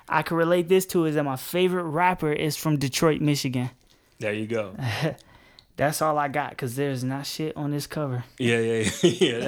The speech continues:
Speaker 1: And I
Speaker 2: one of
Speaker 1: don't,
Speaker 2: them.
Speaker 1: I don't
Speaker 2: I
Speaker 1: go to church.
Speaker 2: That's one, um, I think my, um, my wife's great aunt, like, she just had, like, a bunch of records, so I just took a couple, you know,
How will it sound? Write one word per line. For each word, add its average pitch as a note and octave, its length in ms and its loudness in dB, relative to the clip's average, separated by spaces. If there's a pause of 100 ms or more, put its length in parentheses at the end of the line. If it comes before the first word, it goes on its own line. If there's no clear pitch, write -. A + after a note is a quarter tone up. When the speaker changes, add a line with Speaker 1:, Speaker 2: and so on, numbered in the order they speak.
Speaker 1:
And - 20 4
I D3+ 100 6
Speaker 2:
one D#3 80 4
of D3+ 60 4
Speaker 1:
don't, D3+ 200 4
Speaker 2:
them. D#3+ 100 2
Speaker 1:
I C#3+ 100 2
don't E3+ 200 6
Speaker 2:
I F#3 40 2
Speaker 1:
go F3 100 8
to D#3 100 2
church. E3 600 0
Speaker 2:
That's D#3+ 220 -2
one, E3 280 0
um, C#3 340 -2
I C#3+ 80 0
think E3+ 220 -4
my, D3 160 0
um, A#2+ 640 0 (200)
my A#2 160 -4
wife's A#2+ 460 -4
great A2 380 -6
aunt, A2 280 -6
like, G2+ 360 -10
she - 180 -16
just A#2 260 -8
had, A2 200 -6
like, G2+ 120 -8
a G#2 60 -10
bunch G#2+ 240 -6
of G#2 100 -8
records, G#2 300 -6
so G2 100 -6
I G2 120 -6
just G2 160 -14
took G#2+ 160 -8
a F#2+ 40 -14
couple, F#2+ 480 -10
you F#2+ 160 -12
know, F2 220 -12